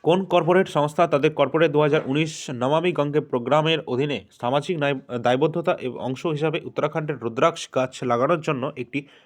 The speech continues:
মৌ স্বাক্ষর করেছিল, যেটা কিন্তু এইচসিএল ফাউন্ডেশন করেছিল? এটা তখনকার কারেন্ট অ্যাফেয়ার ছিল দু হাজার উনিশে। নেক্সট আমাদের প্রশ্ন আছে, কোন বলিউড সেলিব্রিটি নেটফ্লিক্সের জন্য বিখ্যাত আমেরিকান টক শো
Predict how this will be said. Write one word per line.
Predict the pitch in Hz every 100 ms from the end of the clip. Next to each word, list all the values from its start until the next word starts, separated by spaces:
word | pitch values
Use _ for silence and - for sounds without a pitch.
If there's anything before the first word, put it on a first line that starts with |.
| _ 123
মৌ | 180
স্বাক্ষর | - 156 156
করেছিল, | 135 113 107 113 147
যেটা | 123 110
কিন্তু | 117 135 -
এইচসিএল | 143 165 160 - 160 - 135 151
ফাউন্ডেশন | - 113 110 104 131
করেছিল? | 107 101 98 101 _ _ _ -
এটা | 147
তখনকার | 156 165 165
কারেন্ট | 147 139 135
অ্যাফেয়ার | 127
ছিল | - 170
দু | 202
হাজার | 127 156
উনিশে। | 139 110 104 - _ _ _ _ -
নেক্সট | 160 165
আমাদের | 180 175
প্রশ্ন | 170 165
আছে, | 165 160
কোন | 185 185 175
বলিউড | 147 160 175
সেলিব্রিটি | 156 - 147 160 190 180 - _ _ -
নেটফ্লিক্সের | 135 - - 208 - 208 151
জন্য | 165 165
বিখ্যাত | 123 156 - 185 175
আমেরিকান | 165 - 120 139 160 175 160 -
টক | 139 -
শো | - - 175 170